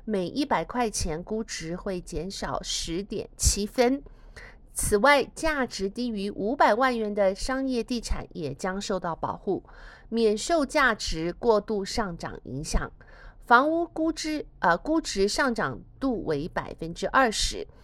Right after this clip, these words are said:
未来三年内将维持同样的上限，直到立法者和选民决定是否延长上限时间。企业不一定要将总部设在德州才能够获-，获得产业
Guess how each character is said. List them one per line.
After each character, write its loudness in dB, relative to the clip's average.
未 8
来 8
三 0
年 0
内 -2
将 0
维 -2
持 -2
同 -4
样 0
的 -6
上 -2
限， -2
直 -6
到 2
立 -4
法 2
者 -2
和 -6
选 -4
民 -8
决 -6
定 -4
是 0
否 0
延 2
长 -2
上 -2
限 -6
时 -10
间。 0
企 6
业 6
不 0
一 0
定 -2
要 6
将 0
总 -2
部 -2
设 0
在 -2
德 -2
州 0
才 -6
能 -6
够 -2
获-， 0
获 0
得 0
产 2
业 -2